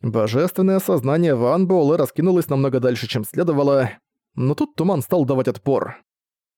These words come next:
Ограничивающая сила резко возросла,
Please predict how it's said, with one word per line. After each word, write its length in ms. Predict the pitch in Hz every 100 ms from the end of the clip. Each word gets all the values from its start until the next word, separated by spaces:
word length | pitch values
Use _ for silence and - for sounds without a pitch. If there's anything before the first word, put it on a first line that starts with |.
| _
Ограничивающая 960 | - 127 117 139 - 143 143 131 135 120
сила 240 | - 147
резко 240 | 135 - 131
возросла, 640 | 120 110 - 180 147